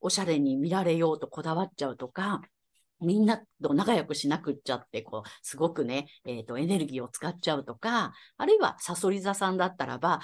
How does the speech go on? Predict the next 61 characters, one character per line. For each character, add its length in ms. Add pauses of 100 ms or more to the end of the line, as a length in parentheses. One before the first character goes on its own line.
(120)
こ 120
の 80
人 280
間 160
の 100
深 300
い 100
テ 200
ー 40
マ 140
に 260 (140)
す 160
ご 260
く 140
こ 140
だ 140
わ 140
る 140
と 140
か、 500 (360)
ね、 200 (240)
ち 80
ょ 20
っ 40
と 120
こ 380
う、 40
ま 80
あ、 160
ダ 220
ー 20
ク 80
サ 100
イ 60
ド 100
じ 80
ゃ 60
な 80
い 40
け 100
ど、 60
ち 100
ょ 60
っ 40
と 100
暗 300
い 80
よ 120
う 20
な 100
イ 100
メ 120
ー 40
ジ 100
が 120
あ 60
っ 100
た 100
り 100
と 100
か、 420